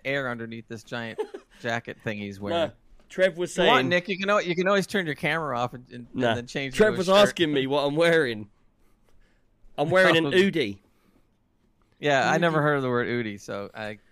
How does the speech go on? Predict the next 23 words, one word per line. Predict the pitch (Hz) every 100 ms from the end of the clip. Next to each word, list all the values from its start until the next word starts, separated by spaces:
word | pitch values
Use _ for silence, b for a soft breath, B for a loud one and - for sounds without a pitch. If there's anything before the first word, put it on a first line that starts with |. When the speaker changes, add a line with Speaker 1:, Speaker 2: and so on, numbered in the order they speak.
| _
Speaker 1:
don't | 104 101
know | 95
what's | 104
going | - 90
on. |
Speaker 2:
It's | 202 -
an | 214
Oodie | 240 208 110 110
Speaker 1:
Trev, | 247 -
Speaker 2:
because | 143 180 -
underneath | 196 196 170 175 170 98 - -
Speaker 1:
Trev. | _
Speaker 2:
you're | 127 127 127
in | 120
the |
nudie. | 113 120 151 107 78 - - - - - - - - - - - - -
Speaker 1:
Trev, | - 196 170
we | 185
said | 220 175
Elodie | 151 202 160
at | 127
the | 120
beginning. | 127 139 175 104